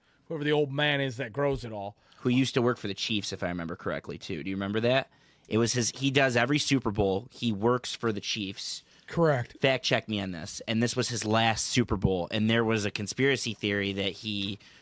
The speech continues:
Speaker 2: rigged it in favor of the Chiefs. But the Chiefs were sliding all over, too, if I remember correctly.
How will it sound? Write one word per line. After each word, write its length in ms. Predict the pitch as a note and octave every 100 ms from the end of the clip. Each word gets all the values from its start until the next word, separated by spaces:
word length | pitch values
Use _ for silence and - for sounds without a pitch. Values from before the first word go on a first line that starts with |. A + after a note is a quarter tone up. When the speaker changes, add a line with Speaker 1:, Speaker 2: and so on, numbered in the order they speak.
| -
Speaker 2:
rigged 320 | G#2+ B2 B2+
it 100 | A2
in 60 | A2
favor 280 | - A2 G#2
of 100 | F#2+
the 60 |
Chiefs. 300 | G2 - A2
But 100 | -
the 60 | F#2+
Chiefs 320 | - A3 G3+
were 60 | B2
sliding 360 | - C#3 B2 B2
all 140 | A#2
over, 160 | A2 F2+
too, 240 | - C3+
if 100 | G2
I 40 | G2
remember 260 | F#2 F2+
correctly. 380 | - F2+ D#2 -